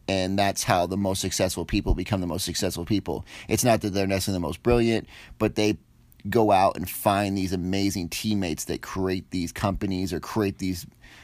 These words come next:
mind thoughts with them that create this amazing energy and platform to create success in whatever they're looking for. And it just is encouraging me more to go out and find good people to grow my business,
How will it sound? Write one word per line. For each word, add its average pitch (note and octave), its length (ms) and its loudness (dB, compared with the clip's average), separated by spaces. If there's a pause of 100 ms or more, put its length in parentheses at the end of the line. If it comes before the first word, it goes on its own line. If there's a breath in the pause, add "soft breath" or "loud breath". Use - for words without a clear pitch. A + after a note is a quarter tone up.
(340 loud breath)
mind G#2+ 420 2
thoughts G2 340 4
with G2+ 320 0
them F2+ 200 -2
that D#2+ 180 -4
create F2+ 500 -2
this F2 320 -2 (120)
amazing E2+ 800 0
energy F2+ 720 -2
and D#2 540 -2
platform E2 580 6
to D2+ 540 -4
create F2+ 540 -4 (540 soft breath)
success G2+ 600 4
in G2+ 120 0
whatever G#2 280 2
they're G#2 100 2
looking G#2 300 -2
for. - 280 -6 (420 loud breath)
And D#2+ 280 -2
it C#2+ 140 -2
just E2 260 -2
is F2+ 240 0
encouraging G2 640 4
me F#2 160 0
more E2+ 360 -2
to F2 260 -2
go E2 140 0
out D2+ 140 2
and - 100 -10
find D#2 360 -2
good E2 220 -4
people C#2+ 440 -4
to C#2 580 -6 (320 loud breath)
grow G#2+ 200 4
my F#2+ 160 2
business, A#2 540 0